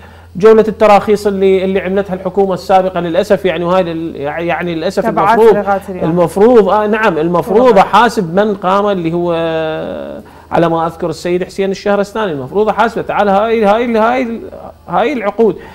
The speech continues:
Speaker 1: يعني وإذا هو أنكر نشوف القانونيين اللي، اللي وضعوا هاي العقود، وإذا يعني ما، ما أعرف، يعني أني، أني أجي أبيع، أبيع بلد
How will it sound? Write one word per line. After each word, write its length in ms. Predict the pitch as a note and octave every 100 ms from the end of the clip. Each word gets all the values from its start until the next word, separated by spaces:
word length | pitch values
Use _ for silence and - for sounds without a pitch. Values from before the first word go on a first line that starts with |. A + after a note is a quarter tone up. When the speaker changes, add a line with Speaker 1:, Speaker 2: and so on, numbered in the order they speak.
| - -
Speaker 1:
يعني 200 | C#3+ F3+
وإذا 220 | F3+ F3
هو 240 | E3 A3+ B3+
أنكر 360 | B3+ C4 B3+
نشوف 280 | A3+ A3+ G3+
القانونيين 680 | G3+ G#3 G3 G3 G#3+ C#4 B3+
اللي، 380 | A#3+ A#3 A3
اللي 200 | G#3 G#3+
وضعوا 440 | G#3+ B3 B3+ A#3 A#3
هاي 120 | C4+
العقود، 380 | A#3+ A3 A3 D3+
وإذا 260 | F3 F#3
يعني 260 | - F3 E3+
ما، 260 | F3+ A3 G3+
ما 100 | G3+
أعرف، 460 | G3 F#3 F3+ D3+ - - -
يعني 220 | C3 C#3+
أني، 440 | C#3+ G3 G#3 D#3+ C#3 - -
أني 340 | F#3 F3+ C#3
أجي 180 | F3+ F3
أبيع، 260 | E3 F#3+ - - - C3
أبيع 280 | C#3 F#3+ C3
بلد 380 | D3+ F#3+ D3+